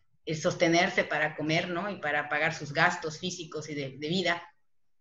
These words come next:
sino que realmente sea algo que le sume en esta época de su vida, ¿sí? Pero de que se puede hacer y de que siempre se puede tener una propuesta para ellos, definitivamente sí.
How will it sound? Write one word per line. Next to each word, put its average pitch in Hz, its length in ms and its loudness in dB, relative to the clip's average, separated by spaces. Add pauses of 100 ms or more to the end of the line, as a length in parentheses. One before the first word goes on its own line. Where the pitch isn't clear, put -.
(120)
sino 165 320 2
que 185 100 0
realmente 196 320 4
sea 185 160 4
algo 175 220 2
que 165 120 2
le 160 160 0
sume 196 680 0 (120)
en 165 200 2
esta 170 260 4
época 156 320 2
de 135 100 -2
su 131 140 -12
vida, 127 260 -8 (520)
¿sí? 160 200 -6
Pero 180 220 6
de 185 140 2
que 190 100 0
se 190 120 0
puede 262 300 6
hacer 190 460 4
y 175 80 -4
de 170 100 -2
que 175 120 -2
siempre 202 300 -2
se 185 100 0
puede 185 260 2
tener 170 240 0
una 165 220 2
propuesta 156 500 -6
para 147 180 -4
ellos, 160 300 -4
definitivamente 160 840 -2
sí. - 160 -18